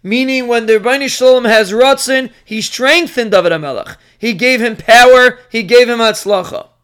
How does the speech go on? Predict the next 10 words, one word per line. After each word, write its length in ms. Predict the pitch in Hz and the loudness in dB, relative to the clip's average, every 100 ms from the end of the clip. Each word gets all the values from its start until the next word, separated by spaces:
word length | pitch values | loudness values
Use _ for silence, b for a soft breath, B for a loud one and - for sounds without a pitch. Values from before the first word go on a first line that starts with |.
| _ _ _ b b b - | _ _ _ b b b -2
Histarta 920 | 208 208 - 233 254 302 208 262 240 | 0 0 -2 2 4 4 2 0 -2
fanecha 960 | 240 214 208 220 320 320 254 240 233 233 _ - | -4 0 0 4 4 4 4 6 4 0 _ 0
hayisi 540 | 214 226 233 - 214 | 0 0 -6 -8 -8
nivhal. 480 | 196 170 151 - - _ _ _ b b - | -6 -8 -8 -14 -18 _ _ _ b b -2
But 100 | 208 | 2
when 220 | 220 220 | 2 0
you 100 | 226 | -4
hid 280 | 180 269 277 | -2 -2 -2
your 160 | 277 262 | -2 -2
face, 600 | - 311 277 254 - | 4 6 6 2 -4